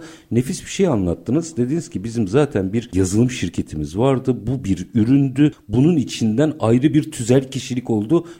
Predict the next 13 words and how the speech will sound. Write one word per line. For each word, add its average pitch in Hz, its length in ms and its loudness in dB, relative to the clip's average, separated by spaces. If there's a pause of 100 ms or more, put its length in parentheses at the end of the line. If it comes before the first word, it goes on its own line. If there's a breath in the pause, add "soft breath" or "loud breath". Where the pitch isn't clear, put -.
büyüyünce. 101 640 0 (220)
Aslında 170 540 2
bu 117 280 4
Türkiye'de 123 760 0 (280 loud breath)
yazılım 101 580 2
sektöründe 120 920 2
bir 120 80 -2
model 104 460 6
olabilir. 76 720 -2
Biraz 185 340 2
buna 185 220 6
da 147 140 6
değinerek 117 580 4